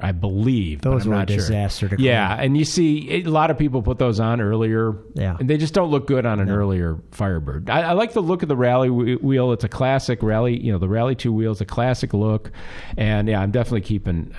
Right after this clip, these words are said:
Speaker 1: keeping that. So no, no concerns there.
Speaker 2: Wh-,
Speaker 1: And
Speaker 2: when
Speaker 1: like
Speaker 2: is
Speaker 1: you
Speaker 2: that
Speaker 1: said,
Speaker 2: car coming back?
Speaker 1: Uh, what year is it? Uh, <laughs>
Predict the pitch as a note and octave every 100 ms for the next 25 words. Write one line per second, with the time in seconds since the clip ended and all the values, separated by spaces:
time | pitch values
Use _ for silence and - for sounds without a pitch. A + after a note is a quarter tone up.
0 | G2 G#2 E2 D#2+ F2 C#2 B1 - F#2+ E2
1 | D#2 - - - - B2+ D#3+ E3 F#3 G#3
2 | F#3+ - E3+ C3 F2+ G#2+ E2 D#2+ D3 D3
3 | C#3+ C3+ C3 C3 C3 C3 B2 A2+ A2 G2+
4 | E2+ - G2+ G#2 G2+ G2+ G2 G2 G2 G2
5 | G2 F#2+ F#2+ F#2+ F#2 F2+ A#2 D#3 C3+ D#3+
6 | F3 E3+ F#3 - C3 B2+ C3 G#2 - -
7 | - - A#4 B4 - -